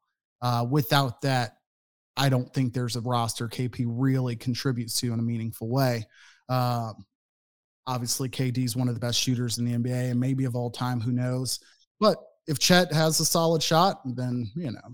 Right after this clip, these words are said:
I think he's gonna buy himself enough time to figure it out. I would not take him with the top three pick myself.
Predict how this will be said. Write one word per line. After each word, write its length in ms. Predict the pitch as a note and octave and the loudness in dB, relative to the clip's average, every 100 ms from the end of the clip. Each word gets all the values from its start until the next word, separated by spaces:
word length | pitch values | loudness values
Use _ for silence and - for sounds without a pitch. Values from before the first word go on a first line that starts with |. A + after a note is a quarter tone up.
| G#2 B2+ - G#2+ A#2 | -20 -20 -20 -10 -8
I 60 | A#2+ | -4
think 160 | C#3+ B2+ | -4 -2
he's 200 | C3+ A#2+ | -2 -2
gonna 160 | B2 | -4
buy 140 | A#2 A#2+ | -4 -4
himself 360 | A#2 - A2+ | -4 -6 -6
enough 140 | A#2 A2 | -8 -6
time 240 | B2 A#2 | -4 -4
to 80 | A2 | -6
figure 300 | A#2+ A2+ A2 | -6 -6 -4
it 40 | |
out. 160 | A#2 A#2 _ _ _ _ _ _ _ _ _ - - | -4 -6 _ _ _ _ _ _ _ _ _ -20 -8
I 120 | - C3+ | 0 2
would 200 | C3+ B2 | 4 2
not 220 | A#2 G#2+ | 2 2
take 180 | B2 A2+ | 0 2
him 100 | A#2 | 2
with 100 | A2 | 2
the 60 | |
top 220 | G#2+ - - | -2 -6 -4
three 140 | - | -6
pick 240 | - - | -4 -4
myself. 400 | - A#2 - - | -4 -6 -6 -10